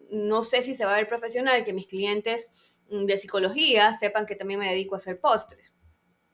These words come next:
Entonces, primero, primero quiero arrancar con esta parte de que efectivamente hay una ola tremenda de infoxicación, ya lo puse en un episodio, los que no han escuchado, vayan a escucharlo,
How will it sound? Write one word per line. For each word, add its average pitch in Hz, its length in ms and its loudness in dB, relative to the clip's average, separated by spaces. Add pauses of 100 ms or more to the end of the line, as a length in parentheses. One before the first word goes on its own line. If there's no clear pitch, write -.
(140)
Entonces, 220 640 2 (320)
primero, 392 440 4 (200)
primero 247 440 2
quiero 233 480 2
arrancar 196 580 0
con 208 160 -6
esta 196 240 -8
parte 190 300 -2
de 190 160 -4
que 175 240 -2
efectivamente 220 720 -2
hay 214 140 0
una 214 360 0
ola 214 380 0
tremenda 208 580 -2
de 214 60 -2
infoxicación, 220 800 -4
ya 160 160 -4
lo 190 160 -4
puse 202 240 -6
en 196 60 -6
un 196 120 -6
episodio, 247 480 2
los 247 140 -4
que 175 100 -8
no 170 120 -4
han 180 60 -8
escuchado, 190 560 -4
vayan 196 440 2
a 202 60 -6
escucharlo, 214 600 0